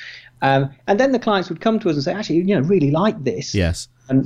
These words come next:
Speaker 1: we're looking for a new website. Do you do websites?" And, and, you know, we didn't, um, but I thought, "Actually, we could, we could project manage the website." So actually what happened is we started to outsource. So we outsourced to, um, uh, U K based, actually, web developers,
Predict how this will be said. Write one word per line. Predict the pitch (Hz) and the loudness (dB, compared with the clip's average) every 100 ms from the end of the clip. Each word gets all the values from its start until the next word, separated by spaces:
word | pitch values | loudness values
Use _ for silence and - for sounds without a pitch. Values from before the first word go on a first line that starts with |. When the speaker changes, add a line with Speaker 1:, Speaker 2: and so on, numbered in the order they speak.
| 139 | 4
Speaker 1:
we're | 156 | 4
looking | 170 170 | 4 2
for | 139 156 | 2 2
a | |
new | 143 135 | 4 4
website. | 202 208 - 113 - | 2 0 -6 -8 -4
Do | 131 | -2
you | 123 | 0
do | 131 | 2
websites?" | 247 - 135 104 - 135 | 0 -2 -6 -8 -6 0
And, | 135 131 | 0 2
and, | 143 147 139 - _ _ | 0 0 -2 -12 _ _
you | 156 | 0
know, | 135 117 | 2 4
we | 127 | 2
didn't, | 110 110 202 - - - | 2 2 0 -2 -14 -4
um, | 127 127 123 | 2 2 2
but | 117 | 2
I | 135 | 0
thought, | 135 - | 0 -2
"Actually, | 190 123 | -4 -2
we | 139 | -2
could, | 139 - | -2 -2
we | 143 | -2
could | 127 | -2
project | - 123 135 | -2 -2 -2
manage | 160 233 226 | -2 0 0
the | - | 0
website." | 131 120 - 101 95 | 0 0 -2 -6 -4
So | - 143 143 - - | 2 2 2 -6 -6
actually | 175 - 147 | -4 0 2
what | 139 | 0
happened | - 180 165 135 | -2 -4 0 0
is | 120 | 0
we | 127 | -2
started | 120 143 - 120 | -2 -2 -2 -2
to | |
outsource. | 123 135 135 185 214 - - - | 0 0 -2 0 0 -2 -16 -12
So | - 127 | -2 0
we | 120 | 2
outsourced | 135 139 - 135 123 - - | 2 -2 -2 0 0 -2 -16
to, | - 127 120 117 117 - | -2 2 4 2 0 -2
um, | 113 110 104 104 101 101 80 - | 0 0 -2 -4 -4 -4 -6 -6
uh, | 110 | -4
U | 107 143 | 2 4
K | 143 139 | 4 2
based, | 120 110 - | 2 -2 -4
actually, | 113 - 117 | -8 -4 -2
web | 123 120 | 0 0
developers, | 131 135 - 190 | 2 0 0 -4